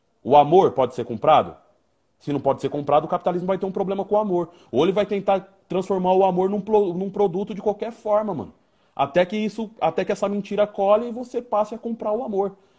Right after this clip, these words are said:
Passe a comprar a amizade, passe a comprar companheirismo, passe a comprar as coisas que não pode ser comprado. Porque se não pode ser comprado, o capitalismo sente isso como, como uma ofensa, entendeu?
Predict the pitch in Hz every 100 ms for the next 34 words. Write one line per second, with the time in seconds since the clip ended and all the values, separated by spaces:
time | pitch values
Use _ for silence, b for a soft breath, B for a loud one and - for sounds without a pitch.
0 | b - 156 180 190 185 180 185 202 175
1 | 170 175 135 - 131 165 170 170 165 151
2 | 156 165 160 147 131 113 92 B B 147
3 | 143 160 160 147 165 131 107 135 139 160
4 | 165 160 160 175 185 185 185 185 202 196
5 | 196 202 220 233 190 170 175 190 220 226
6 | - 165 156 143 123 156 214 160 - b
7 | b b 143 185 185 185 190 196 214 208
8 | - _ _ _ _ _ - - 196 196
9 | 196 196 202 214 208 208 214 214 - _
10 | _ _ _ _ _ _ _ 175 190 214
11 | 226 220 190 185 135 117 110 170